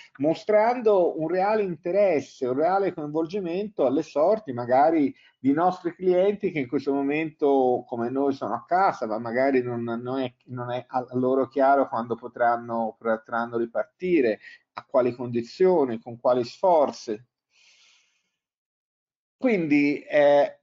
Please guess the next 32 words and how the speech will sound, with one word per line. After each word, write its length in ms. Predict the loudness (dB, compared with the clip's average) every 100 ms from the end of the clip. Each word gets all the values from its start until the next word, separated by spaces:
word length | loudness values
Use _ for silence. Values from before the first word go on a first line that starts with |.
| _
now, 800 | -8 -2 0 0 0 0 0 -2
per 140 | 0
esempio, 840 | 0 0 -2 -2 -4 0 0 2 4
ora 640 | 6 6 8 6 6 2
non 260 | -2 -2 -2
è 240 | -2 -2
tempo 720 | 2 2 2 -2 2 2 2
per 720 | -2 -4 -2 -2 0 2 0 -4
sviluppare 1080 | -10 -8 -4 -4 -6 0 2 4 2 2 -2
probabilmente 1080 | 0 0 0 -4 -4 -4 -4 2 4 4 0
un 160 | -6
processo 580 | -4 -6 0 -2 0 -6
automatizzato 840 | -6 -6 -4 -6 -2 2 2 2 -2
di 120 | -4
marketing 640 | -6 -8 -8 -8 -6 -6
e 80 | -6
di 120 | -6 -4
vendite. 720 | -4 -4 -8 -6 -6 -6 _ _ _ _
Questo 300 | -6 -4 0
è 60 | 0
un 200 | -2 -2
tema, 680 | 2 2 2 0 -2 -4 -12
se 160 | -12 -8
vogliamo, 440 | -4 -2 -2 -2
comunque 420 | -6 -8 -8 -10
interessante, 880 | -8 -6 -6 -6 0 2 2 -2 -8
di 140 | -10 -6
cui 180 | -4
vi 100 | -2
ho 60 | -2
già 180 | -2 -2
parlato 720 | -4 -2 0 0 0 -2 -4